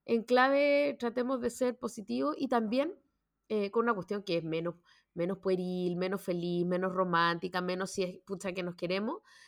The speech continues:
eh, pero que tiene que ver con, eh, si nos caemos,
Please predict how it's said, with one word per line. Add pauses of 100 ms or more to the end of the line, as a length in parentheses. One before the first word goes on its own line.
(140)
eh, (160)
pero
que
tiene
que
ver
con, (300)
eh, (120)
si
nos
caemos,